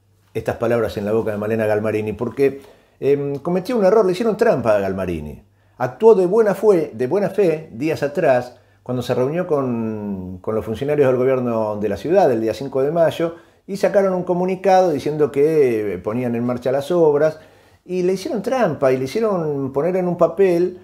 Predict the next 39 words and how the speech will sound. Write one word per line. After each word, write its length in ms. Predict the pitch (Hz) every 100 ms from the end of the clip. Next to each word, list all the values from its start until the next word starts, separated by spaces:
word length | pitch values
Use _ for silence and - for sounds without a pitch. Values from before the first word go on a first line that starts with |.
| _ _ _
que, 680 | - 175 196 - 123 117 113
eh, 40 | 113
las 220 | 120 185
obras 220 | 190 170
se 60 | 131
habían 300 | 151 143 127
paraliza-, 480 | 127 127 123 120 107
no, 240 | 123 113 95 -
no 100 | 110
se 100 | 123
habían 200 | 139 139
hecho 300 | 151 180 -
por, 380 | 139 147 208 - _ _ _
eh, 480 | 98 95 90 87 85
porque 180 | 92 92
los 120 | 101
agarró 260 | 107 107 120
el 60 |
coronavirus. 680 | 107 98 95 80 73 76 71 _ _ _ _ _ _ _ _ _ 196 180 -
Yo 100 | 220
lo 100 | 180
critiqué 360 | 160 147 156
muy 140 | 156 160
fuertemente 800 | 165 151 139 180 131 98 101 98
eso, 160 | 95
me 60 | 92
pareció 240 | 92 151
un 60 | 139
error 440 | 123 147 120 101 71
muy, 480 | 101 90 107 151
muy 160 | 147 156
grosero 640 | 147 - 190 120 104 90 -
el 100 | 95
cometido 400 | 104 104 113 95
por 100 | 98
la 60 | 98
titular 360 | 98 95 101
de 160 | 101 101
aisa. 520 | 90 87 - 82